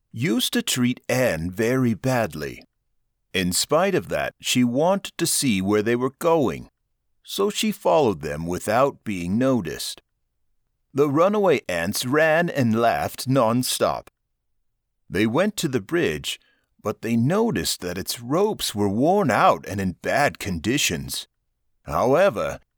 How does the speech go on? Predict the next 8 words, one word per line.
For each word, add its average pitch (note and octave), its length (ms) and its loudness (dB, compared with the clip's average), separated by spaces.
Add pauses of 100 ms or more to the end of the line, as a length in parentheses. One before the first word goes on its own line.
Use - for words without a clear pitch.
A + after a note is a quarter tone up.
(120)
they D3 300 0
decided C3 640 0
to A2+ 140 -2
cross B2 600 0
to G#2 140 -6
the G#2 180 -2
other A#2+ 220 0
side. G#2+ 640 -4